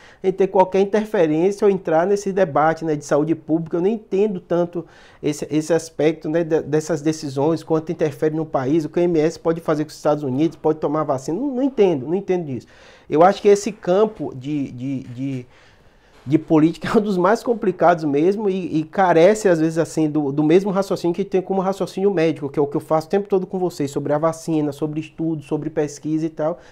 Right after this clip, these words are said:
porque são decisões políticas que, sem dúvida nenhuma, elas interferem na, na saúde da população. Ninguém tem dúvida disso, né? Mas elas são um pouquinho mais complexas. Ou seja,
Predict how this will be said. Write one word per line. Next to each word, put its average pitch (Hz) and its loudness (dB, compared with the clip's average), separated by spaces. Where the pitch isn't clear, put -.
porque 196 4
são 220 2
decisões 175 0
políticas 190 -2
que, 202 -6
sem 214 2
dúvida 196 0
nenhuma, 196 2
elas 208 0
interferem 165 -2
na, 127 -2
na 131 0
saúde 139 -2
da 143 0
população. 185 -2
Ninguém 143 -2
tem 214 -6
dúvida 165 -2
disso, 120 -8
né? 127 -6
Mas 143 -4
elas 151 0
são 160 -4
um - -8
pouquinho 156 -6
mais 151 -6
complexas. 214 -10
Ou 320 6
seja, 127 -2